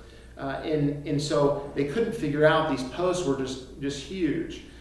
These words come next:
And so they wanted to move them to a different place, and, and, and they couldn't figure out 'cause they were so deep and the, and the, the dirt was so thick, and it's like this red clay. And so I just decided, as a former football player, I, I said, "Hey,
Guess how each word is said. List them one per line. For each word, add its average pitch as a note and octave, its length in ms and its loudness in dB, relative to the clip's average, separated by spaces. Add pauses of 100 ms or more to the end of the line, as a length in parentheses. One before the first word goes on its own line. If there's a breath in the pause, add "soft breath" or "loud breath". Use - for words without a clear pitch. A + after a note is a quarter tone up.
(180 loud breath)
And C3+ 140 -2
so D3 120 2
they C#3 120 8
wanted D3 320 4
to C3+ 60 2
move D#3 340 6
them B2+ 180 2
to B2+ 120 0
a B2+ 40 -2
different B2+ 320 -4
place, D#3+ 400 -2
and, B2 200 -4 (400 loud breath)
and, C#3 240 0
and C#3+ 120 0
they D3 140 0
couldn't D#3+ 240 0
figure D3 240 2
out C3+ 140 4
'cause C3+ 100 -2
they C#3 60 4
were C3 60 2
so B2+ 260 0
deep D#3+ 360 0
and B2 140 2
the, - 60 -4
and B2 160 -4
the, A2+ 260 -2
the B2 60 -4
dirt C#3+ 280 2
was - 160 -4
so B2 140 -2
thick, C#3+ 420 0
and A#2 120 -6
it's C3 180 -8
like - 160 0
this - 380 -6
red C#3 420 4
clay. C3+ 480 -2 (480 loud breath)
And C#3+ 140 -2
so F3 100 2
I G3 180 8
just - 140 0
decided, C3+ 480 4
as B2 80 2
a B2 120 0
former D#3+ 320 2
football B2+ 420 2
player, B2+ 260 4
I, C3 200 2
I - 20 0
said, C#3 200 0
"Hey, F3+ 360 0